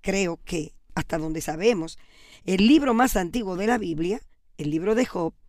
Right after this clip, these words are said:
es el que trata de manera más específica y directa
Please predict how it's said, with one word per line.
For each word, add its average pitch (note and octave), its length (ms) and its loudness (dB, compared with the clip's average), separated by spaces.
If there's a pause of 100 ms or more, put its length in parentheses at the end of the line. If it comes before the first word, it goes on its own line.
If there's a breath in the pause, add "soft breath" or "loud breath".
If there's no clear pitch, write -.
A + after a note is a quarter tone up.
(540 soft breath)
es C#4 200 6
el C#4+ 200 6
que A3+ 160 4
trata B3 500 4
de F#3+ 120 0
manera F#3 440 2
más G#3 240 0
específica C4 880 -2
y B3+ 60 -2
directa G#3+ 580 0